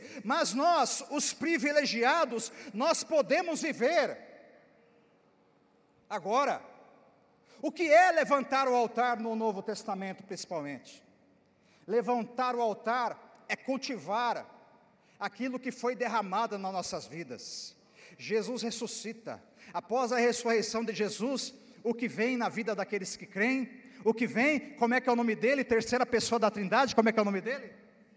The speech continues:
O Espírito de Deus. "Essa igreja tá boa, essa igreja tá sabendo, essa igreja tá conhecendo a terceira pessoa da Trindade", e isso é bom.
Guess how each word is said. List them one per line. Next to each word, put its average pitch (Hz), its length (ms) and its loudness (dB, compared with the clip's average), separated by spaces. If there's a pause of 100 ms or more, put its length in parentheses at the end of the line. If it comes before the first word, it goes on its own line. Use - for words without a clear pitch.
(1300)
O 233 80 0
Espírito 277 580 0
de 214 120 -6
Deus. 226 280 2
"Essa 254 220 0
igreja 240 320 0
tá - 120 -2
boa, 180 460 2
essa 240 240 0
igreja 226 340 2
tá 240 140 0
sabendo, 190 760 -2 (240)
essa 254 240 0
igreja 262 320 -2
tá 269 140 -2
conhecendo 269 840 0 (140)
a 247 100 2
terceira 269 500 2
pessoa 262 360 0
da 254 100 2
Trindade", 247 640 0
e 269 200 0
isso 294 220 -2
é 269 60 2
bom. 247 400 4